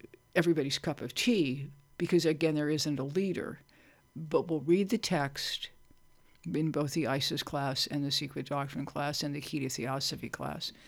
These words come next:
that's, or whatever we're studying that's a theosophical work. We'll read a portion of the text and then discuss it. So there's a constant interplay of ideas and exchange.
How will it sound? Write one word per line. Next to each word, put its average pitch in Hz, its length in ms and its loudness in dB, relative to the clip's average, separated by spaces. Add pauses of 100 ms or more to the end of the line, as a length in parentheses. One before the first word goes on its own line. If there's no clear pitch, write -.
(340)
that's, - 360 -2 (760)
or 160 220 2
whatever 151 440 2
we're 139 140 0
studying 147 460 2
that's 135 360 0
a 117 60 -2
theosophical 139 880 -2
work. 165 420 -2 (420)
We'll 165 180 -2
read 165 360 4
a 196 60 6
portion 165 520 0
of 147 140 0
the 147 80 0
text - 560 -4
and 151 160 -4
then 127 160 -2
discuss - 560 -4
it. - 160 -18 (960)
So - 180 0
there's 139 280 2
a 175 40 -2
constant 170 800 0
interplay 160 840 -2
of 135 180 -4
ideas 143 800 -2
and 131 100 -2
exchange. 107 920 -4